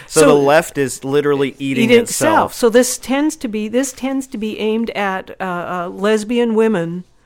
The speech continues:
Speaker 2: who are being disappeared. The lesbian women, if the transgender movement has its way,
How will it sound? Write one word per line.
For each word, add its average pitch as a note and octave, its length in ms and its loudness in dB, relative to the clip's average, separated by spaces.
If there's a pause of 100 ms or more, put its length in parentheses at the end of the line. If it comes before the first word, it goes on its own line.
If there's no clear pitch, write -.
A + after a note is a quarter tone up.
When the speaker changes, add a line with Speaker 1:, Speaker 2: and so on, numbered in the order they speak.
(340)
Speaker 2:
who G3 360 -8
are F#3 160 -2
being B3 320 0
disappeared. B3 800 -6 (520)
The G3 180 -4
lesbian A#3 760 -4
women, G3 420 -2
if - 140 -14
the G3+ 100 -10
transgender C4+ 640 -4
movement A#3 440 -4
has G3+ 280 -6
its A#3 200 -12
way, G3+ 320 -4